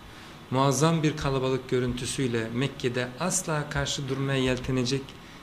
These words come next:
kimsenin, yani bir direnççe girişeceklerin bile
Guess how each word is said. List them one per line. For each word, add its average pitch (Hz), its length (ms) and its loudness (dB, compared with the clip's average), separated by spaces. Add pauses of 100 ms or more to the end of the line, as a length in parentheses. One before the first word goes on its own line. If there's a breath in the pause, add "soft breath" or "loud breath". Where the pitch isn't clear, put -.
(240 loud breath)
kimsenin, 127 640 0
yani 101 180 -4 (160)
bir 107 100 0 (420)
direnççe - 1160 4
girişeceklerin 139 880 4
bile 127 300 4